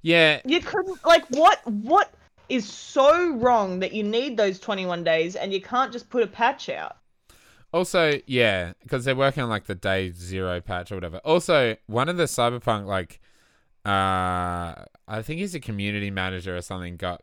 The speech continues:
Speaker 1: covid. So I wonder if, like
Speaker 2: Well, like, what if they just got covid and they got fucked and it just really impacted their last run,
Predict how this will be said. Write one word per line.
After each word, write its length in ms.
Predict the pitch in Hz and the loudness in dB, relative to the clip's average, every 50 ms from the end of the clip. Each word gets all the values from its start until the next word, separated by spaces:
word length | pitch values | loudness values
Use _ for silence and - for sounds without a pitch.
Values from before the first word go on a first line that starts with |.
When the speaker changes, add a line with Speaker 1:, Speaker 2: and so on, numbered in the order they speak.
| _ - | _ -10
Speaker 1:
covid. 480 | - 98 92 95 90 90 87 80 78 | -8 -6 -6 -6 -6 -8 -10 -12 -12
So 100 | - 98 | -10 -10
I 40 | 95 | -8
wonder 340 | 98 101 110 104 196 196 196 | -6 -6 -6 -6 -4 -2 -4
if, 140 | 170 139 147 | -4 -2 -2
like 320 | 135 117 107 92 - _ _ _ _ _ _ _ _ _ _ _ _ _ _ _ _ _ _ _ _ _ _ _ _ _ _ _ _ - - - _ _ _ _ _ _ - - - - _ _ _ _ _ _ _ _ _ _ _ _ - | 0 0 0 0 -4 _ _ _ _ _ _ _ _ _ _ _ _ _ _ _ _ _ _ _ _ _ _ _ _ _ _ _ _ -20 -20 -20 _ _ _ _ _ _ -16 -16 -16 -16 _ _ _ _ _ _ _ _ _ _ _ _ -14
Speaker 2:
Well, 100 | - 415 | -12 -12
like, 120 | 392 381 - | -12 -12 -4
what 180 | - 302 320 381 | 0 2 2 2
if 100 | 466 - | 2 2
they 140 | 370 403 381 | 2 2 2
just 180 | 330 339 330 | 2 2 4
got 200 | 339 302 - - | 4 4 4 4
covid 340 | - 247 226 254 262 254 226 | 2 2 4 4 4 4 6
and 160 | 214 214 220 | 6 4 4
they 80 | 214 214 | 2 2
got 180 | 214 196 175 | 2 2 0
fucked 400 | - - - 208 175 - - - 208 | -2 -2 0 2 2 2 0 -2 -4
and 100 | 190 180 | -2 -2
it 60 | - | -2
just 180 | - 202 190 170 | -4 -4 -6 -4
really 360 | 170 180 214 226 233 233 226 | -4 -2 2 2 4 4 2
impacted 440 | 226 208 208 226 196 196 - 196 170 | 0 0 -2 -2 -2 -2 -2 -4 -2
their 140 | 185 170 165 | -2 -2 0
last 400 | 165 165 165 175 190 190 - - | 2 2 4 4 2 0 -4 -8
run, 380 | 180 180 175 175 175 175 175 | -4 -4 -2 -2 -2 -4 -6